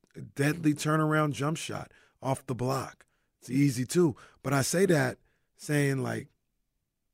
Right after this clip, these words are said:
and understanding that this guy, he's, like, on the perimeter still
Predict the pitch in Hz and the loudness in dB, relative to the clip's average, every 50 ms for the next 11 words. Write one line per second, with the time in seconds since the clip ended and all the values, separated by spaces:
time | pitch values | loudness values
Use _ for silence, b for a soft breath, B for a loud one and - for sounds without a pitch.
0 | _ _ _ _ _ _ _ - 135 135 143 147 143 131 - - - 156 160 151 | _ _ _ _ _ _ _ -10 -6 -4 -2 0 0 -2 -2 -2 0 0 0 2
1 | 139 131 135 135 - - - - - - 113 - - 143 - _ _ _ _ _ | 0 0 -2 -4 -4 -8 -14 -10 -6 -4 -2 -2 -2 -4 -6 _ _ _ _ _
2 | _ _ _ _ _ _ _ _ _ 107 135 131 170 170 - - - - - 147 | _ _ _ _ _ _ _ _ _ -18 -14 -12 -10 -10 -10 -12 -8 -6 -6 -6
3 | 143 156 - - - 156 165 165 151 - - 147 180 196 185 170 156 147 143 - | -6 -6 -8 -6 0 0 2 2 2 0 0 0 0 0 0 0 -2 -2 -2 -4
4 | - - 175 175 165 143 | -6 -2 0 0 0 0